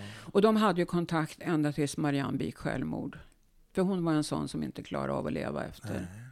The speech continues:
Speaker 1: Och mamma sa att det var för att hon förnekade att hon var judinna. Hon gifte sig med en svensk för att bli svensk och fick svensk namn. Hon, jag tror hon adopterades som en svensk kvinna också.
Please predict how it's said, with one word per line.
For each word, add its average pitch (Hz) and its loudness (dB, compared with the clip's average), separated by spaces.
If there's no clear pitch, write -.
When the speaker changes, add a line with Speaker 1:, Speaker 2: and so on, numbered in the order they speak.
Speaker 1:
Och 196 2
mamma 202 8
sa 151 4
att 151 -2
det 147 -6
var 147 0
för 147 -4
att 143 -6
hon 143 0
förnekade 143 -2
att - -6
hon - -4
var - -4
judinna. - -4
Hon 165 2
gifte 160 -2
sig - -4
med 143 -2
en 151 -4
svensk 170 0
för 151 -6
att 151 2
bli 143 2
svensk 175 -2
och 151 -4
fick - -6
svensk - -4
namn. 165 2
Hon, 165 4
jag 180 0
tror 214 -2
hon 196 0
adopterades 180 -2
som 160 -2
en 160 0
svensk 139 -4
kvinna 180 -4
också. - -10